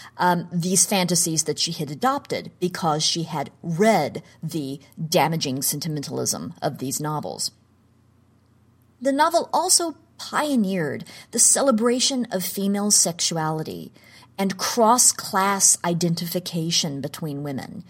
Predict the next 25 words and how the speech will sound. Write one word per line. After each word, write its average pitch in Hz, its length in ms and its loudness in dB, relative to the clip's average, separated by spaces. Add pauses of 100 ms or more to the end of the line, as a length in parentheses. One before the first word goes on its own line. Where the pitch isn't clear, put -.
(300)
That 185 260 6
is, 175 300 2 (160)
the 185 100 4
woman 180 320 4
in 175 180 0
charge 180 840 2
of 165 260 2
Maria 151 640 -2 (140)
in 165 400 0
the 147 420 -6 (340)
asylum, 170 720 2 (280)
her 170 180 -2
nurse, 175 480 4
essentially, 113 720 -4 (720)
comes 262 260 4
from 254 100 2
a 226 60 6
completely 240 460 0
different 220 320 0
class 165 420 2
and 170 160 0
background 156 580 0
and 151 100 -2
life 165 260 2
experiences, 226 840 0